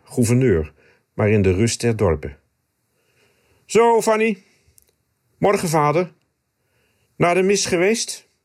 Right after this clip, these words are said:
Ik ga nu." Hij gaat niet, al heeft hij God gevreesd van kind af.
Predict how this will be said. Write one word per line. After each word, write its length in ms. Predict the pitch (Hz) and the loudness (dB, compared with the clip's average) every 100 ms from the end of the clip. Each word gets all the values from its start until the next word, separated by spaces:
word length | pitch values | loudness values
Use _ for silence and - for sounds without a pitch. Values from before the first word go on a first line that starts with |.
| _ _ _ - | _ _ _ -6
Ik 160 | 226 | -4
ga 180 | 233 240 | 0 0
nu." 360 | 254 240 220 - _ _ _ _ _ _ _ _ | 2 2 2 -4 _ _ _ _ _ _ _ _
Hij 300 | - 107 143 | -2 0 0
gaat 260 | - 87 78 | -2 -2 -2
niet, 380 | 170 - - _ _ | -2 -4 -10 _ _
al 160 | - 78 | -2 0
heeft 200 | 85 - | 2 0
hij 140 | 78 | -2
God 240 | 92 120 | 0 -2
gevreesd 540 | - 90 78 92 85 - | -2 -4 0 0 -2 -2
van 160 | 87 | -4
kind 280 | 80 160 185 | -2 -2 0
af. 340 | - - - | -2 -4 -8